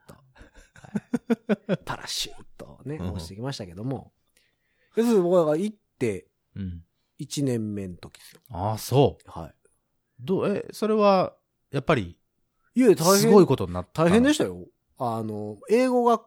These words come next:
Speaker 1: 校行ってる時あって、
Speaker 2: うん。
Speaker 1: 大学の寮に入ってたんですよ。
Speaker 2: うん。
Speaker 1: で、ルームメイトがアメリカ人で、
Speaker 2: うんうん。
Speaker 1: えっと、あれ朝やったんですよね。
Speaker 2: うん。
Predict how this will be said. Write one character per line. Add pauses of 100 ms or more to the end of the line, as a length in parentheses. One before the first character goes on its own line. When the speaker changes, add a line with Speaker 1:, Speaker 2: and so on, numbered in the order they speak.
Speaker 1:
校 (840)
行
っ (220)
て
る
時
あ
っ
て、
Speaker 2:
う
ん。 (340)
Speaker 1:
大
学
の
寮
に
入
っ
て
た
ん
で
す
よ。 (100)
Speaker 2:
う
ん。
Speaker 1:
で、
ル
ー
ム
メ
イ
ト
が
ア
メ
リ
カ
人
で、
Speaker 2:
う
ん
う
ん。 (480)
Speaker 1:
え
っ
と、
あ
れ
朝
や
っ
た
ん
で
す
よ
ね。
Speaker 2:
う
ん。